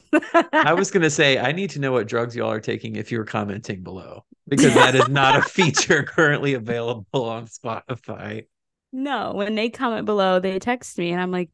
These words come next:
Speaker 1: "Period, sis. Thank you for responding to my question, my inquiry."
Speaker 2: Why'd you get eight texts like, "Um, I'm really excited for the Mean Girls
Speaker 1: Yeah,
Speaker 2: musical"?
Speaker 1: and you know what? I would love to
Speaker 2: <laughs>
Speaker 1: hear it. If you can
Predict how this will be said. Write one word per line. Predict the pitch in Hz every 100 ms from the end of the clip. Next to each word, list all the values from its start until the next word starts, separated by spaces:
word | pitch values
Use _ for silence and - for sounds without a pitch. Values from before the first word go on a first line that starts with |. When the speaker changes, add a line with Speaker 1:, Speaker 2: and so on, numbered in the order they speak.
| -
Speaker 1:
"Period, | 214 220 202
sis. | - 180 180 180 - _ -
Thank | 185 180
you |
for | 202 196
responding | 180 - 180 180 175
to |
my | 175 170
question, | 160 175 - 175 185
my | 170
inquiry." | 185 175 185 185 196 196 180 _ _ _ _ _ -
Speaker 2:
Why'd | 131 156
you | 156
get | 165 110
eight | 113 -
texts | 113 113 -
like, | 110 107 - -
"Um, | 147 139 -
I'm | 165 160
really | 120 110
excited | 104 - 127 156
for | 143 113 107
the | 110
Mean | 110 101
Girls | 101 104 233
Speaker 1:
Yeah, | 320
Speaker 2:
musical"? | 262 180 -
Speaker 1:
and | 269
you | 302
know | 320
what? | 320 339 -
I | 277
would | 320
love | 311
to | -
Speaker 2:
<laughs> |
Speaker 1:
hear | 311 339 247
it. | -
If | 254 -
you | 262 320
can | 453 415 381